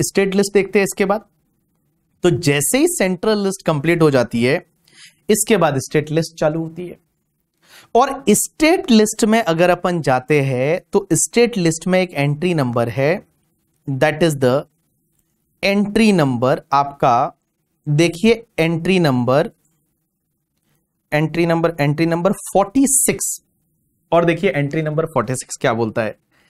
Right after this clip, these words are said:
that is the, कहां चला गया रे, हाँ, taxes on agriculture income। देखो एंट्री नंबर फ़ोर्टी सिक्स, एंट्री नंबर फ़ोर्टी सिक्स है, that is the taxes on agriculture income। तो एग्रीकल्चर इनकम पे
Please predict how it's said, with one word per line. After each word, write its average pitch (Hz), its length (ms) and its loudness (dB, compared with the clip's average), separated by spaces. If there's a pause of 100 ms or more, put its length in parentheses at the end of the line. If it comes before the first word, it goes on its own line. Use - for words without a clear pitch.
(360)
that 156 300 -2
is 185 140 0
the, 135 160 0 (320)
कहां 135 240 -2
चला 107 240 -6
गया 104 160 -6
रे, 143 200 -6
हाँ, - 260 -2 (600)
taxes 240 640 0 (140)
on 202 180 2 (200)
agriculture 185 800 0 (120)
income। 120 300 -8 (200)
देखो 131 320 -4 (140)
एंट्री 160 280 0
नंबर 151 220 -4
फ़ोर्टी 151 300 -6
सिक्स, - 320 -14 (920)
एंट्री 220 440 2
नंबर 220 300 2
फ़ोर्टी 156 340 0
सिक्स 147 280 -2
है, 151 180 0 (280)
that 160 340 0
is 196 120 4
the 160 160 2 (160)
taxes 220 540 -2 (100)
on 185 180 2 (120)
agriculture 143 600 -2
income। 127 340 -4
तो 151 200 -4
एग्रीकल्चर 185 600 -2
इनकम 147 360 -4
पे 143 140 -2